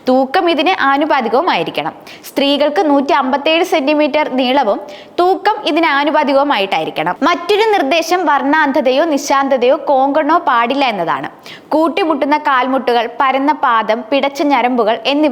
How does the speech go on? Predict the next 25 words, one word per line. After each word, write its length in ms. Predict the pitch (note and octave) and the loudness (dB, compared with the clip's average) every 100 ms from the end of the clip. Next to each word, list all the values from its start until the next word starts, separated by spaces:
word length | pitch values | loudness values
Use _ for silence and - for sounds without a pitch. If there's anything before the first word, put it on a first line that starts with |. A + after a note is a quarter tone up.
| E4 B3 | 2 2
അയോഗ്യതകളാണ്. 800 | A#3+ A#3 A3+ A#3 G3 C#3+ D3+ D#3 - - - | 2 2 2 0 -2 -2 -4 -8 -14 -20 -2
നല്ല 260 | D#4 F4 G4 F4+ | 0 2 2 2
ആരോഗ്യം 480 | C4 C#4 C#4 D4 A3+ | 2 2 2 0 -2
വേണം. 240 | D3+ D3+ - | -4 -8 -4
വിമുക്ത 360 | A3+ A#3 A#3 D4+ | -2 -2 -2 -2
ഭടന്മാർക്ക് 580 | C#4 B3 C#4 B3 - | 0 2 2 0 -2
ശാരീരിക 540 | D#4+ D4+ A#3+ B3 B3 C#4 | -2 0 0 0 0 -2
ക്ഷമതാ 440 | - D4 B3+ C4 C4 | -2 -4 0 0 0
പരിശോധന 420 | A#3+ - A#3+ - | -2 -2 0 0
ഉണ്ടാകില്ല. 580 | F4+ F#3 D#3 D3 C#3 - - - - - | 0 0 -2 -2 -4 -6 -12 -18 -10 0
യോഗ്യതയായവർക്ക് 840 | C#4+ D4+ E4 F4 D#4+ D#4 D4 D4 | 2 2 2 2 4 4 2 0
ശാരീരിക 580 | - E4+ C4+ C4 C4+ C#4 | -2 0 0 0 0 0
അളവ് 240 | C#4 B3+ C#4 | 2 2 0
പരിശോധന, 640 | C4 A3 B3 A3+ G#3 D#4+ | -2 0 -2 0 -2 -2
ശാരീരിക 520 | - B3 A3+ A#3 B3+ | -2 -2 0 0 0
ക്ഷമതാ 460 | B3+ - A#3+ A#3+ B3+ | 0 -4 -2 -2 -2
പരിശോധന, 600 | B3 A#3 - B3 F#3+ F#3 - - - C#4 | -2 -4 -2 -2 0 -4 -6 -14 -6 0
രേഖകളുടെ 560 | D#4 D#4+ E4 F4+ F4 F#4+ | 0 0 0 2 0 0
പരിശോധന, 640 | C4 - C4+ G#3 G#3+ C#4+ - | -2 0 0 0 0 -2 -2
എഴുത്തു 320 | C4+ C4 E4 | -2 -2 -2
പരീക്ഷ, 420 | D4 A#3+ A#3 - | -2 -2 -4 -2
വൈദ്യ 460 | C4 B3+ A#3+ A3+ D4+ | 0 0 0 0 0
പരിശോധന 580 | C#4 A#3+ C4+ G#3+ G3+ C4 | -2 0 -2 0 -2 -2
എന്നിവയും 400 | D4+ C#4+ G3 C4 | -2 0 0 0
നടത്തും. 340 | A3+ D3+ D3 | 0 -2 -8